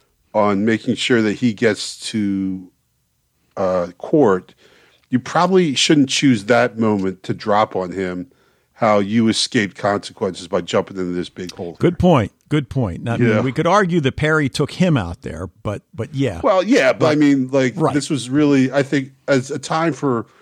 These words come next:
Speaker 1: Royal suddenly deciding to share, it's A, a little bit late and probably not the moment
Speaker 2: No.
Speaker 1: for you to share this story.
Speaker 2: Nope.
Speaker 1: Maybe wait till you're back at the ranch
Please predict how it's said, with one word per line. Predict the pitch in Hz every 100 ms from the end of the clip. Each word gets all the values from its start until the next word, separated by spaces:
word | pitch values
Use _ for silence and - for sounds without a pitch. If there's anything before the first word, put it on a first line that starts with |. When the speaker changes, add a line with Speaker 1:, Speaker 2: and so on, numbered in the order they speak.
| _ _ 113
Speaker 1:
Royal | 123 143 139 123
suddenly | - 139 131 117
deciding | 98 104 135 120 117
to | 98 101
share, | - 147 123 92 92 - _ _ _ _ _ _ _ _ _ _ _ _ _ -
it's | 110 - - _ _ 123
A, | 131 131 120 101 _ _ _
a | 110
little | 107 117 107
bit | 104 92
late | 98 104 95 95 -
and | 104 95 -
probably | 127 143 127 123
not | 110 117 135 135
the | 139
moment | 123 120 113 101 90
Speaker 2:
No. | 90 65 - _ _ _ _ _
Speaker 1:
for | -
you | 107
to | 95
share | - 104 95
this | 90 -
story. | - 101 87 78 -
Speaker 2:
Nope. | - _ _ -
Speaker 1:
Maybe | 123 139 151
wait | 131 127 117
till | 135
you're | 117
back | 110 113 104
at | 110
the | 117
ranch | 101 90 90 - -